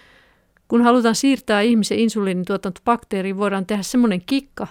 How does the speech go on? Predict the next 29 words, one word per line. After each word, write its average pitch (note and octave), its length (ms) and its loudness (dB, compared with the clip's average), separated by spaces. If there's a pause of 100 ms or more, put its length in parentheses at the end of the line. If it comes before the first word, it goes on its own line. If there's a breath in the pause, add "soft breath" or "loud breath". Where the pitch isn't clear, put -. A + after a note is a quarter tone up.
että G#3+ 240 -4
otetaankin A3+ 480 0
malliksi A#3 680 0 (340 soft breath)
se - 160 -10
ihmisen B3+ 420 2
insuliinin G3+ 600 0
lähetti A3+ 400 -4 (140)
R G3 160 -4
N F#3 120 -6
A F#3+ 140 -8 (100)
ja G3+ 80 -4
käännetään G3+ 540 -2
se G#3+ 100 -8
takas - 480 -4
D G#2+ 200 -6
N G3+ 120 -8
A-muotoon. F#3 680 -12 (960)
Tämän A3+ 320 2
jälkeen G3+ 520 -2
muutamien A3+ 520 2
välivaiheiden G3 920 -4
ja G#3 120 -4
entsyymien G3+ 560 0
avulla G3+ 440 -4 (180)
saadaan G#3+ 380 0
räätälöityä G3+ 680 -2
bakteerin G3 540 -2
kielellä G3 420 -4
ymmärrettävä F#3+ 640 -4